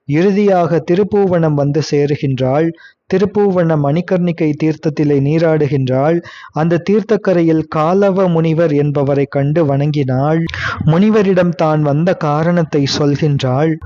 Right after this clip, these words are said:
அதை கேட்டறிந்த முனிவர், உத்பலாங்கிக்கு இத்தகைய துன்பங்கள் ஏற்பட காரணம்,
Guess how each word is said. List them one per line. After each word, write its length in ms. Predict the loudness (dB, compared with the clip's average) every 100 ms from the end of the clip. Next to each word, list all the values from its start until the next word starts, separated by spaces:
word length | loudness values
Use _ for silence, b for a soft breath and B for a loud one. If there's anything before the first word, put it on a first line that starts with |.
| B B -4
அதை 260 | 0 0
கேட்டறிந்த 640 | 0 0 0 0 0 2 2
முனிவர், 420 | 2 0 2 2
உத்பலாங்கிக்கு 840 | 2 0 0 0 2 2 0 0 0 0
இத்தகைய 440 | 0 -2 0 0
துன்பங்கள் 600 | 0 0 2 2 2 2 2
ஏற்பட 400 | 2 0 -2 -2 -2
காரணம், 540 | -2 -2 0 0 0